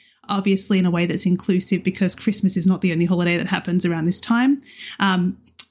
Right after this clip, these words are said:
really think about what will be inclusive for the students who might not have such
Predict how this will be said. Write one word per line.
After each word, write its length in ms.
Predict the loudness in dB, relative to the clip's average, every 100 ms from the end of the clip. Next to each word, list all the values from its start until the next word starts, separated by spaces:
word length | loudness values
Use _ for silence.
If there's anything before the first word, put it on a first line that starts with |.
| _ _ _ 2
really 320 | 4 4 2
think 360 | 0 -2 -2 -2
about 640 | -2 -2 -2 -2 -4 -2 0 0 -4 _ _ _ _ _ -2
what 340 | 0 0 2
will 140 | 2
be 180 | 2 0
inclusive 460 | 0 0 0 0 -2
for 60 |
the 100 | 0
students 460 | 0 0 2 2 2
who 120 | 2
might 180 | 2 0
not 120 | -2
have 220 | -2 -2
such 640 | -2 -2 -2 -2 -2 0